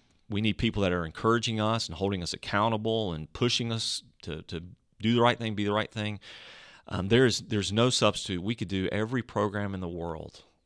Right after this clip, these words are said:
We could set up every event in the world, every kind of special service, and none of that is gonna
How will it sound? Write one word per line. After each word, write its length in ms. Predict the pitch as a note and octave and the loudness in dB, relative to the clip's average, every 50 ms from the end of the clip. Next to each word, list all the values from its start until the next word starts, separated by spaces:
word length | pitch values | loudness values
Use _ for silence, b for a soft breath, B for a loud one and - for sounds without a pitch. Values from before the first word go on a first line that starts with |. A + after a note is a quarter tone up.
| _ - | _ -6
We 140 | F#2 G2 | -6 -6
could 200 | F#2+ - F#2+ D#2+ | -6 -6 -8 -8
set 300 | - - - - A2 G2+ | -8 -10 -6 -2 -2 -2
up 120 | F#2 - - - | -2 -2 -2 0
every 300 | G2+ A2 A2 A#2 A2 G2+ | 0 0 2 0 0 0
event 160 | F#2 G2+ F#2 | -2 -2 -4
in 60 | - | -6
the 120 | - F2 | -6 -6
world, 180 | F2 F2 E2+ F2 | -6 -4 -2 -2
every 260 | F#2 G2 G2+ G#2+ G2+ | -2 0 0 -2 -2
kind 260 | - - - G#2+ G2+ | -4 -6 -8 -6 -6
of 60 | G2+ - | -6 -4
special 300 | - G2 G2 F#2 F#2+ F2+ | -4 -4 -4 -4 -6 -6
service, 440 | - - F2+ F2+ F2 E2 E2+ - B B B B B B B - | -4 -4 -2 -2 -2 -4 -6 -8 B B B B B B B -12
and 260 | F#2+ F#2 F2+ F#2 F#2+ | -10 -8 -6 -4 0
none 160 | G2+ G2+ A2 | 0 2 2
of 100 | A#2 G#2 | 2 2
that 280 | G#2 G2+ F#2 F#2 - - | 0 0 0 0 -2 -4
is 120 | F#2 F2 | -6 -8
gonna 440 | F2 F#2+ F#2 F2 F2 E2+ E2 F2 G2 | -6 -6 -6 -4 -4 -6 -6 -8 -12